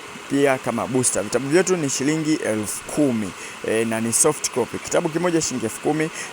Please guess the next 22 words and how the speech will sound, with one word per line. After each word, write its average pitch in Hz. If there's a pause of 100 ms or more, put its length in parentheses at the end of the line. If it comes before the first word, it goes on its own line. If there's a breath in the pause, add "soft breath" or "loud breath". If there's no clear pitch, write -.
na 98
ni 104
soft -
copy. 98 (400 loud breath)
Eh, 107
ni 120
vitabu 151 (120)
vizuri 143
sana, 139
sana, 131
sana. 117 (400 loud breath)
Ah, 139
sasa 202
tuendelee 151 (260 loud breath)
na 107
mada 104
yetu. 123 (200)
Eh, 139 (1160 loud breath)
niliishia 160
kwamba 180 (180)
ni 120
tiba 156